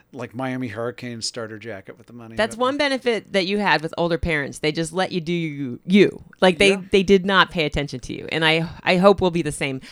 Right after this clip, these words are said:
Speaker 2: Sadly, we have an only child, so I'm, like, always up to what, I always want to know what she's up to, but
Speaker 1: Yeah, but I
Speaker 2: one day I won't care.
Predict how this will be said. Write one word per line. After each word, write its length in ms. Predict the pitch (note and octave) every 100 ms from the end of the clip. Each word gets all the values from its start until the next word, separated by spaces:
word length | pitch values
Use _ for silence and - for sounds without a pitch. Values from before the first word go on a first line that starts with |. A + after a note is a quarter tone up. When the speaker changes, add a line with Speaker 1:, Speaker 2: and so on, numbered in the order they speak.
| -
Speaker 2:
Sadly, 320 | A3+ G#3+ G3+
we 100 | G#3
have 100 | F3+
an 120 | E3+
only 220 | D#3+ E3
child, 360 | D3 C#3 C3+ C3
so 340 | - C3+ C3 - _ _ -
I'm, 180 | D#3+ D3+
like, 300 | C3+ - - _ _
always 440 | F#3+ G3 F#3+ E3+ D#3+
up 220 | D#3 -
to 160 | D#3+
what, 320 | D3 D#3 D3+ - - -
I 80 | G3+
always 240 | A3 G#3
want 180 | G3 -
to 60 | D#3+
know 120 | D3+
what 120 | D3 -
she's 200 | C#3 C3+
up 180 | C#3+ -
to, 120 | - - _ _
but 280 | C#3+ C3 -
Speaker 1:
Yeah, 420 | - C#3+ E3+ A3 A2
but 180 | C3 -
I 100 | D4+
Speaker 2:
one 120 | E4+
day 140 | A#3+
I 60 | E3+
won't 200 | C#3+ -
care. 300 | C#3 F3